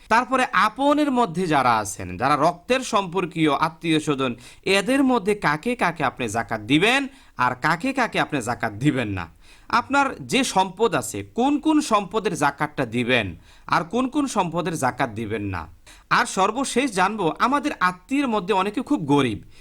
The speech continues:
যেমন অনেক সময় দেখা যায় মেয়ের জামাই গরিব থাকে, নিজের আপন ভাই গরিব থাকে, আপন বোন গরিব থাকে ইত্যাদি। তো এদেরকে যাকাত দেয়া যাবে কিনা, অথবা দেখা যায় মা বাবা খুব কষ্টে চলে, তাই না?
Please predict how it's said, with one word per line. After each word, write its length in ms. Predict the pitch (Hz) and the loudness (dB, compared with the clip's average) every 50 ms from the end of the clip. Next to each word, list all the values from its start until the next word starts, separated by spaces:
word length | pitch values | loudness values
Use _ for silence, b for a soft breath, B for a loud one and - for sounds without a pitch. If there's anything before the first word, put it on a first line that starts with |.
| b b b b | b b b b
যেমন 240 | 143 220 233 247 | -2 0 2 2
অনেক 220 | 240 214 214 214 - | 2 2 2 0 0
সময় 220 | - 233 226 220 | 0 0 0 2
দেখা 240 | 190 208 196 190 202 | 0 0 -2 0 0
যায় 140 | 202 202 185 | 0 0 0
মেয়ের 300 | 180 175 180 185 175 147 | 2 2 2 2 2 2
জামাই 320 | 135 151 147 139 139 135 | 2 2 2 4 2 -2
গরিব 260 | 127 135 143 139 139 - | 0 0 0 0 0 -4
থাকে, 360 | - 131 120 107 - 120 117 | -6 -8 -8 -6 -4 -4 -2
নিজের 260 | 117 131 143 143 165 151 | 0 0 0 2 2 2
আপন 300 | 143 147 - 160 147 120 | 2 2 0 -2 -2 -2
ভাই 260 | 98 113 117 127 143 | 0 0 2 2 2
গরিব 220 | 127 135 135 131 101 - | 2 2 0 0 -2 -2
থাকে, 420 | 120 120 - - 113 110 107 104 B B B B B | -6 -6 -4 -4 -4 -4 -4 -6 B B B B B
আপন 480 | 135 151 160 160 175 170 165 151 131 | 0 0 0 0 0 0 0 0 -2
বোন 400 | 113 107 139 160 185 208 214 196 | 0 2 2 4 4 4 0 0
গরিব 220 | 156 165 147 151 151 - | 2 4 4 4 4 2
থাকে 320 | 143 135 - - 120 127 | -4 -4 -2 0 0 0
ইত্যাদি। 480 | 156 151 - 165 143 127 127 120 120 120 B B B B - | 0 0 0 -2 -2 0 -2 -4 -6 -8 B B B B -2
তো 60 | 220 | -2
এদেরকে 720 | - 208 226 240 214 269 277 247 - 269 262 254 247 - 156 139 113 | 2 2 0 0 0 -2 -4 -2 -2 0 2 2 2 2 0 0 0
যাকাত 300 | 151 151 - 160 156 123 | 0 0 0 -2 -4 -2
দেয়া 200 | 117 139 131 120 | -2 -2 -2 -2
যাবে 280 | 110 120 113 104 110 | -2 -4 -4 -4 -6
কিনা, 360 | - - 104 95 90 87 - - | -8 -6 -6 -6 -6 -6 -6 -2
অথবা 320 | - 233 - 254 240 233 202 | -2 -2 -2 0 0 0 2
দেখা 260 | 202 196 175 190 190 | 2 0 0 -2 -2
যায় 280 | 160 185 180 175 170 b b b b b 123 | 0 2 2 2 0 b b b b b -2
মা 260 | 131 143 156 165 165 | 2 4 4 4 2
বাবা 240 | 165 156 147 160 156 | 0 2 0 0 0
খুব 240 | - - 185 - - | 0 -4 -6 -6 -4
কষ্টে 380 | - 139 143 - - - 165 160 | -2 -2 -2 -2 -2 -4 -4 -2
চলে, 340 | 156 156 131 120 110 110 110 - - | 0 0 0 0 0 -2 -4 -6 -4
তাই 140 | 151 156 175 | -2 -2 -2
না? 160 | 214 233 | -2 -4